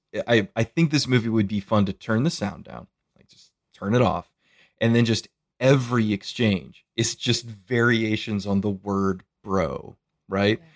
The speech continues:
Speaker 1: Like, 'cause this movie is full of bros, right? All the bros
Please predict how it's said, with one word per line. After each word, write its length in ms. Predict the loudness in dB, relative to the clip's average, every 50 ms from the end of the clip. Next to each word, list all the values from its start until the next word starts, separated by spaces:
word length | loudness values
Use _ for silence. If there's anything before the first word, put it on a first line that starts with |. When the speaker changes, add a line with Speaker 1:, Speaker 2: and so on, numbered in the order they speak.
| _ _ _ _ _ _ _
Speaker 1:
Like, 380 | 0 2 2 0 0 -4 _ _ _ _ _ _ -20 -4
'cause 200 | 0 0 0 2
this 200 | 0 -2 -2 0
movie 320 | 0 0 0 2 2 2 2
is 140 | 0 -2 -6
full 320 | -6 -2 0 2 2 2
of 140 | 0 -2 -8 _ _ _
bros, 760 | -8 -2 0 2 2 2 2 0 -2 -8 -14 -20 -20 -20 -20 _ _ _ _ _ _
right? 320 | -2 2 2 2 2 0 _ _
All 440 | -2 0 2 2 2 2 2 0 -2
the 200 | -2 -2 -4 -4
bros 840 | -4 -4 -4 0 2 2 2 2 2 0 -2 -6 -12 -14 -18 -20